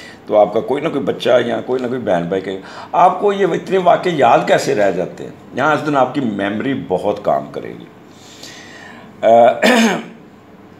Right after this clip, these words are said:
यहाँ पे आपको पैसे कमाने की ख्वाहिश, यहाँ पे दिमाग में प्लानिंग करते रहेंगे दो तीन दिन, पैसे कैसे कमाऊँ, बैंक बैलेंस कहीं खाली ना हो जाए, मैं इसको मज़ीद स्ट्रेंथन करना चाहता हूँ।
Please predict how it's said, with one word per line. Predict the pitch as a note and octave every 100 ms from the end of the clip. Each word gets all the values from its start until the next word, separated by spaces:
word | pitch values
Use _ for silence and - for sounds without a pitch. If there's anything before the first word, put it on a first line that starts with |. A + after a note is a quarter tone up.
| - - - -
यहाँ | G2 B2
पे | B2
आपको | B2 A#2+ A#2
पैसे | - A2 F#2 G#2
कमाने | A2 G#2 G2
की | F#2+ G2+
ख्वाहिश, | - D#2 D2 D2+ -
यहाँ | F#2+ G#2+
पे | - A2+
दिमाग | F2+ F#2+ F#2 G2 A2+ G#2+
में | A#2+ A#2+ F#2+
प्लानिंग | E2 - A2 A2 B2 C#3+ B2+
करते | A2 A2+
रहेंगे | G#2 G2+ G#2+
दो | G2 F#2+
तीन | - F2+
दिन, | F#2+ F#2+
पैसे | F#2+ D3+ D3+ C3
कैसे | F2 -
कमाऊँ, | D#2+ - C2+ A#1+ - - - - - - - -
बैंक | F#2+ C3 C#3+ C#3+
बैलेंस | C#3 C#3 C#3
कहीं | D3 C#3+
खाली | - G#2+ A2+ A2+ G#2+
ना |
हो | F#2 D#2
जाए, | C#2+
मैं | F2+ A#2+
इसको | A#2 A#2+
मज़ीद | A#2+ F#2 F#2 A#2 A#2+ -
स्ट्रेंथन | - - C3 C3 B2+ B2
करना | - D#2+ D#2+
चाहता | D2+ D2 -
हूँ। | B1+